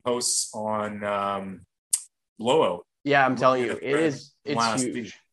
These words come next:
Speaker 2: There's, like, confirmed fakes that have been graded by Be-, Beckett. So it's, it's basically just decimated.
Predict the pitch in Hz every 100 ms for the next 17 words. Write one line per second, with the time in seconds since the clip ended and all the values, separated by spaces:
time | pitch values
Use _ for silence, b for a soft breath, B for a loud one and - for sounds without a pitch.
0 | _ _ _ _ _ _ _ _ - 139
1 | 147 135 139 131 - 143 135 160 165 151
2 | - 139 123 - - - - 127 127 131
3 | 127 123 120 117 101 107 - 127 123 123
4 | 117 123 143 143 156 143 156 214 226 190
5 | 190 156 151 131 135 147 - 143 131 127
6 | 127 120